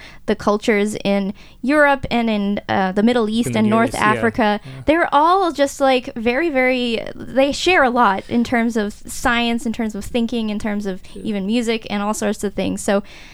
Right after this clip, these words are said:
Speaker 1: um, it, it's really quite a prevalent idea that music and astronomy are, are connected.
Speaker 2: Yeah. Well, I was gonna say at some point, <laughs> at some point it was gonna come up. It's like the, the quadrivium is the, is,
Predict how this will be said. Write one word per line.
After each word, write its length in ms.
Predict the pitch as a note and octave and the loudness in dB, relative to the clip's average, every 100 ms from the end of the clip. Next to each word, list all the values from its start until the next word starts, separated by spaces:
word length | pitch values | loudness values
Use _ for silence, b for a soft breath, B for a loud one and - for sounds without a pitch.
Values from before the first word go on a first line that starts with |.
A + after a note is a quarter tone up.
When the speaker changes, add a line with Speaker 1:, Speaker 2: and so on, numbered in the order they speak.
| B | B
Speaker 1:
um, 360 | - G#3 F#3+ A3 - | -2 0 -2 -4 -2
it, 80 | C#4 | 0
it's 300 | - C#4 D#4 | 0 -2 -2
really 240 | F#4 C4 | 0 0
quite 260 | - C4 - | 2 0 0
a 60 | A3 | -4
prevalent 500 | - B3 A#3 G#3+ - | -2 -2 0 -2 -2
idea 480 | F#3+ G3 G#3+ G3 F#3+ | -4 0 2 2 2
that 200 | G3 G3 | 0 2
music 380 | G#3 G3+ G3 | 2 2 -2
and 160 | F3 F3+ | -2 -4
astronomy 600 | F#3 - F#3 F#3+ F#3 G3+ | -6 -4 -2 0 -2 -2
are, 180 | G#3 G#3+ - | -2 -4 -4
are 240 | G#3 G3+ | -2 -2
connected. 460 | - A3+ G#3 G#3 - | 0 0 2 2 0
Speaker 2:
Yeah. 160 | D3+ D3 - | 0 -2 -2
Well, 80 | F#3+ | 0
I 20 | |
was 80 | G3 | 0
gonna 180 | C4 G3+ | 0 -2
say 200 | F3+ D3+ | -2 -2
at 80 | |
some 200 | - E3 | -2 -2
point, 400 | D#3 D3+ C#3 - | 0 -2 -2 -4
<laughs> 0 | |
at 400 | C3+ D#3+ D#3 F#3+ | 0 0 2 0
some 140 | - A#3+ | 0 -2
point 140 | G3+ | 0
it 20 | |
was 140 | E3 D3+ | -2 -4
gonna 160 | D3 | -6
come 200 | C3+ D3+ | -2 0
up. 160 | D3+ C3+ | 0 0
It's 160 | C#3 - | -2 0
like 220 | C3 B2 | -2 0
the, 140 | D3 | -2
the 160 | D#3+ C#3 | -2 -2
quadrivium 600 | - D#3+ A3+ G#3 F3+ D3+ | 0 0 0 -2 -2 -2
is 180 | B2+ B2 | -4 -2
the, 200 | C3 D3 | -2 -2
is, 280 | C#3+ A#2+ | -4 -6